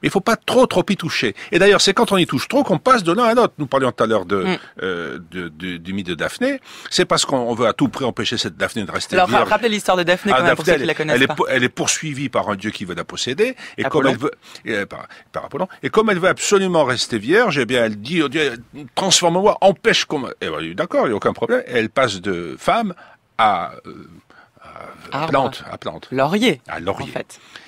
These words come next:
Speaker 1: Euh, et donc, euh, c'est, c'est, c'est, euh, c'est, il y a tellement peu, la nature est, est un ensemble tellement harmonieux que la seule façon d'échapper à, euh, un,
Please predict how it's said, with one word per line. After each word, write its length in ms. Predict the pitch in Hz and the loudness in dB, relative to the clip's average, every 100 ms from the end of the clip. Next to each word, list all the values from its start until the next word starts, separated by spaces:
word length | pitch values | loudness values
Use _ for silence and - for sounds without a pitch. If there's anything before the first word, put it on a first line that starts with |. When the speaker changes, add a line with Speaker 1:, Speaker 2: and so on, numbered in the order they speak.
| - - _ _ | -20 -20 _ _
Speaker 1:
Euh, 460 | 113 117 110 104 90 - | 2 4 4 2 -2 -6
et 120 | 143 | -2
donc, 260 | 143 208 - | 2 2 2
euh, 200 | 156 92 | 2 0
c'est, 260 | - 92 | -2 0
c'est, 200 | 135 170 156 95 143 | 0 0 -2 -8 -8
c'est, 200 | - 71 | -8 -8
euh, 360 | 117 82 50 - | -10 -10 -12 -10
c'est, 160 | - - | -10 -4
il 80 | |
y 60 | 156 | -2
a 40 | |
tellement 320 | 151 233 220 170 | 0 2 2 0
peu, 500 | - 165 135 82 67 71 98 - 117 | 0 0 0 -4 -14 -16 -16 -16 -14
la 180 | 143 151 | -6 0
nature 480 | 160 - 170 147 123 | 0 0 -2 -2 -2
est, 240 | 117 - | -4 -6
est 300 | 117 117 - | -10 -10 -8
un 100 | 120 | -6
ensemble 340 | 117 - 123 | -6 -4 -4
tellement 300 | 151 190 160 | 0 2 4
harmonieux 540 | 139 117 117 143 214 240 - - - - _ | 2 2 -2 -2 -4 -8 -12 -20 -20 -20 _
que 100 | - | 0
la 120 | 147 | 0
seule 200 | 135 190 | 0 -2
façon 380 | - 160 - 151 | -2 -2 -2 -2
d'échapper 560 | 131 120 131 - 135 - | -2 -2 -2 -2 -2 -2
à, 140 | 107 104 | -2 -2
euh, 400 | 98 107 98 92 - - | -4 -8 -8 -8 -10 -8
un, 220 | 92 | -8